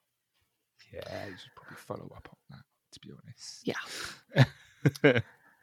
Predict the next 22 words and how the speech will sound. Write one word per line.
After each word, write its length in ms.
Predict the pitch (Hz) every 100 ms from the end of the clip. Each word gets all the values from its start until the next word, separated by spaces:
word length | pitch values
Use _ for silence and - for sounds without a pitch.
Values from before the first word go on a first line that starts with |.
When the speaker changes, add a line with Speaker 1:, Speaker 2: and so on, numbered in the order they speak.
| - - _ - _ -
Speaker 2:
A 100 | 226
local 400 | 233 285 - 370
noticed 500 | 240 220 220 - -
two 260 | - 302
figures 560 | 359 247 214 202 185 190
on 180 | 190 185
the 140 | 196
edge 200 | 170 175
of 80 | 202
the 80 | 226
forest 460 | - 170 170 170
near 140 | 180 165
Hinterkaifeck 840 | 185 180 226 - 151 151 156 -
on 100 | 175
his 200 | 175 -
way 160 | 175 170
home 380 | - 170 156 160
near 280 | 160 160
Brunnen 640 | 160 170 196 302 247 165 170
on 160 | 175 -
April 300 | 160 160 170
first, 580 | - - 147 - -